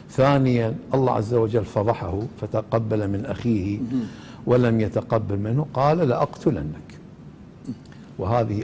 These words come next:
Speaker 1: أول سنة سيئة حصلت في التاريخ.
Speaker 2: خطيئة، نعم.
Speaker 1: فقال له: "إنما يتقبل الله من المتقين، لئن بسطت إلي يدك لتقتلني ما أنا بباسط يدي إليك لأقتلك، إني أخاف الله رب العالمين."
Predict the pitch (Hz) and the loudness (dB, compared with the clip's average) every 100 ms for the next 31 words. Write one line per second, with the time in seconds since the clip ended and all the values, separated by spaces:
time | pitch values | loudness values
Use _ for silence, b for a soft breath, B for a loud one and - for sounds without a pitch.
0 | - 139 110 101 92 98 - 123 113 90 | 2 4 4 2 0 -4 -2 2 2 0
1 | 82 - 135 123 - 82 131 131 170 139 | -4 0 2 2 -2 -4 -2 0 0 0
2 | 101 - 78 85 - - - - - - | -4 -8 -12 -12 -16 -18 -20 -20 -20 -20
3 | - 127 - 98 92 - - - 180 - | -12 -12 -10 -10 -10 -12 -18 -6 0 4
4 | 180 151 143 151 131 127 123 110 113 143 | 6 6 6 2 2 2 2 2 2 2
5 | 127 120 113 113 127 120 110 107 104 - | 4 4 4 4 4 4 2 0 -2 -2
6 | 101 139 170 - - B B B 117 131 | 0 2 2 0 -6 B B B 0 2
7 | 110 117 - 135 - 110 110 120 107 107 | 4 4 4 2 2 2 4 4 4 4
8 | 120 107 - 98 90 98 - - 120 107 | 4 2 0 -2 0 -2 -2 2 4 4
9 | 113 139 226 175 123 101 95 90 87 117 | 2 2 2 4 2 2 0 0 -2 -4
10 | 107 90 - - - - 101 101 95 95 | -6 -6 -8 -14 -18 -4 0 0 0 0
11 | - 92 95 85 - 82 87 - 82 90 | 0 -2 -4 -4 -6 -6 -8 -10 -10 -6
12 | - 160 131 113 - 123 117 85 82 104 | 0 2 2 -2 0 0 0 -2 -4 -2
13 | 95 95 78 - 80 - - - | -4 -6 -8 -10 -10 -12 -12 -16